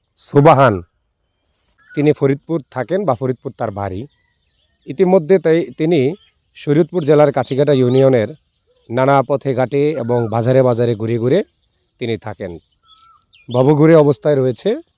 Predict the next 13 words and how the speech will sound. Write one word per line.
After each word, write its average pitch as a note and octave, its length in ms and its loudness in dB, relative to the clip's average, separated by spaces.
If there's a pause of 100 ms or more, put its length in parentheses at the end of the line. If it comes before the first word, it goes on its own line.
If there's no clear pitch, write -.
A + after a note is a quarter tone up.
মানসিকভাবে B2 560 -4
মনে A#2+ 300 -4
হচ্ছে B2 320 -10
যে A2+ 140 -8
ভারসাম্যহীন। A2+ 640 -8 (800)
এই C#3 100 -4
মানুষটিকে C#3 460 -2
তার C3+ 240 -4
পরিবার C3 280 0
খুঁজে C3 300 -4
পেতে A2 260 -8 (100)
সহযোগিতা G#2 540 -6
করুন। E2 240 -14